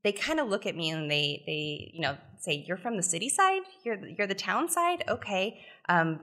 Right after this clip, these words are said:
your public safety lets you come on scene?" Yes, absolutely. We've established that relationship. We've built that trust. We've showed that value. I think the fire is a great example of showing that value. Um, and that the fire department got kudos from their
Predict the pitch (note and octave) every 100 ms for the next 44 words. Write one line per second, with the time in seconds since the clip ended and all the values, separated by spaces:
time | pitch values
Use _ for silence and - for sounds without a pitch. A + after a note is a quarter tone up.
0 | - F3 F3 G#3 G#3 A#3+ A3+ F#3+ E3+ F#3+
1 | - C#4+ D#4 D4+ D#4 D#4 D#4 D4+ D4+ -
2 | F3 D#3 - - D#3 - F3+ D#3+ C#3+ D3
3 | C#3+ D3 - D#3+ F3 F#3 F#3+ - - D3+
4 | D#3 D3+ D3 D#3 - D3 D3 D3 D#3 D3+
5 | D#3 D3+ - C#3+ D3+ D3+ D3 - D3+ D3+
6 | D#3 D#3 D#3 D3+ D#3 C#3+ A#2 C#3 D3+ C#3+
7 | D3+ - D3 D3+ D3 D3 C#3 - D#3 D3
8 | D3 C#3+ C#3+ C#3+ C#3+ - C#3+ D3 C#3+ -
9 | - C#3+ C#3+ C#3+ D3 - - - - D3+
10 | C#3+ - D#3+ D3+ - - E3 D#3 - -
11 | - F3 F3 E3 E3 F3 D#3+ E3+ D#3+ D#3
12 | D3 D3 - A3 F#3 F#3 - D#3 D#3 D#3
13 | D#3+ D#3+